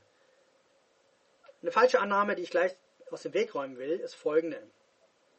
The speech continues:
Werbetexte sind nicht dazu da, übertriebene Behauptungen aufzustellen oder zu übertreiben. Das hat nämlich nichts mit dem nachhaltigen Geschäftsaufbau zu tun.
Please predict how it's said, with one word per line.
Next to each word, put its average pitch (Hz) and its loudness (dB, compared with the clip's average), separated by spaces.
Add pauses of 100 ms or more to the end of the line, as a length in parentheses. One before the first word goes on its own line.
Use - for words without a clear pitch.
(400)
Werbetexte 196 0
sind 160 -4
nicht 254 -2
dazu 160 -4
da, 143 -6
übertriebene 160 -6
Behauptungen 170 -4
aufzustellen 143 -12
oder 135 -10
zu - -18
übertreiben. 135 -12 (1000)
Das 139 -10
hat 180 -2
nämlich 170 -6
nichts 180 -12
mit 170 -6
dem 165 -4
nachhaltigen 160 -6
Geschäftsaufbau - -6
zu - -20
tun. 117 -20